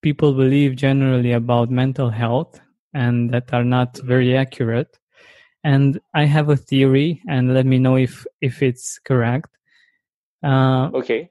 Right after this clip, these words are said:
Speaker 1: I think most of us have, uh, some kind of mental health issues. Uh,
Speaker 2: Yeah,
Speaker 1: maybe
Speaker 2: un-,
Speaker 1: it's not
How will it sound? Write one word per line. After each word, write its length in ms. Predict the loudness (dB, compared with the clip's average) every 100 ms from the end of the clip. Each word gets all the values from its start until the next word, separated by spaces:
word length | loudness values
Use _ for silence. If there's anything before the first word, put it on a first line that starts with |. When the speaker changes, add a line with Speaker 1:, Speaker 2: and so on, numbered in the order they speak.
| _ -6
Speaker 1:
I 80 | -4
think 360 | -2 -2 -2 -2
most 380 | 0 0 0
of 140 | -2 2
us 360 | 2 0 -4 -16 -20 -20
have, 580 | -10 -2 0 0 -4 -16 _ _ _ _ _ _ -4
uh, 380 | -2 -2 -2 -4
some 680 | -8 -14 -12 -2 0 0
kind 480 | -2 -2 0 0 2
of 440 | 2 0 -4 -16 _ _ _ _
mental 420 | -2 0 0 0 -2
health 360 | 0 -2 -2
issues. 600 | -6 -6 -6 -6 -6 -12 _ _ _ _ _ -6
Uh, 500 | -2 0 2 0 -4
Speaker 2:
Yeah, 380 | -6 -2 -2 -2 -2
Speaker 1:
maybe 440 | 0 0 0 2
Speaker 2:
un-, 80 | 0
Speaker 1:
it's 180 | -2 -2
not 200 | 0